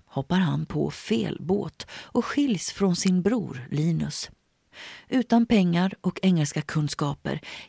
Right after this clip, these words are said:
kliver Håkan av i San Francisco, medan brodern kommer till New York. Håkan bestämmer sig för att korsa landet för att återförenas med brodern.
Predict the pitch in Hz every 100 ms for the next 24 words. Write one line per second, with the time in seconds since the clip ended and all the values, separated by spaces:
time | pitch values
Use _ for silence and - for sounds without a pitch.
0 | - 170 147 156 220 185 - 101 175 175
1 | - - 139 127 151 156 160 160 - 139
2 | 147 - - - - 196 196 233 220 139
3 | 160 190 208 175 143 147 190 180 202 220
4 | 165 - - _ _ - - - - 160
5 | 143 160 165 165 - 180 170 - 147 -
6 | 147 - 254 - 240 214 180 196 127 -
7 | - 190 175 - 233 196 135 135 156 190
8 | 190 180 - 170 185 170 - -